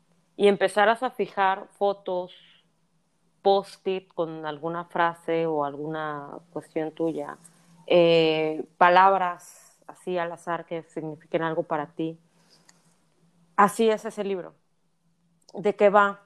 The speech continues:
Entre los rotos habla de una chava que es la protagonista, nunca se dice el nombre de la chava, que desde niña te empiezan a, ella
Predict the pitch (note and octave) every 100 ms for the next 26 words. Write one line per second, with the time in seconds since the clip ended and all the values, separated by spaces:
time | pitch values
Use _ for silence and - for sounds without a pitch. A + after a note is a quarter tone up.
0 | _ _ - G#3 G#3+ A3 G#3 G3 A3+ A#3
1 | B3 B3 - G3 G3 G3+ G3 G3+ F3 F3+
2 | F3 F3+ G3 G3+ G3+ G3+ G3 - A#3 A3
3 | G#3+ F#3 F3+ F#3+ F#3 F#3+ G3 F#3 G#3 F#3+
4 | E3+ E3+ F3+ D#3+ E3 F3 F3+ F3+ E3+ E3
5 | E3+ E3+ G3 E3 E3 _ _ _ _ _
6 | _ _ _ _ _ _ _ _ - G#3
7 | G#3 F#3+ G3 G#3 A3+ A#3 A3+ F#3+ G3+ F#3+
8 | G#3 G3+ - G3+ A3 A3